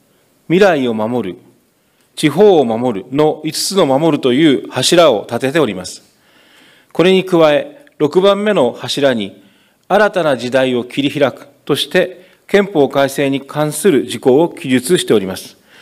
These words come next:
順次、この柱立てに沿って説明させていただきます。一つ目の柱は、ルールを守るです。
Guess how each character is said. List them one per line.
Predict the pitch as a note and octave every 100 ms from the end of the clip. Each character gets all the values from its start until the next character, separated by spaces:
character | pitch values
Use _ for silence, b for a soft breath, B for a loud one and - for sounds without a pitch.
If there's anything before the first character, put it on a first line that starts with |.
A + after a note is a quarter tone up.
| B B -
順 | G3 F#3+
次、 | C3 C3+ -
こ | - -
の | D3
柱 | C3 C#3 F3
立 | D#3+ E3
て | E3+
に | E3
沿 | D#3+
っ | D3+
て | - F3+ F3 B B
説 | - C3+ C#3
明 | C3+
さ | A#2 A#2
せ |
て | -
い |
た | G#2+
だ | G2
き | -
ま | F#2
す。 | - _ _ _ b b b b b b b
一 | - G3+
つ | G3 G#3+
目 | A3
の | D#3
柱 | B2 - C#3
は、 | A2 G#2 -
ル | C3 E3+ G3
ー |
ル | D3 D#3+
を | C3
守 | A#2 A#2+ F#2+
る |
で | F#2
す。 | - -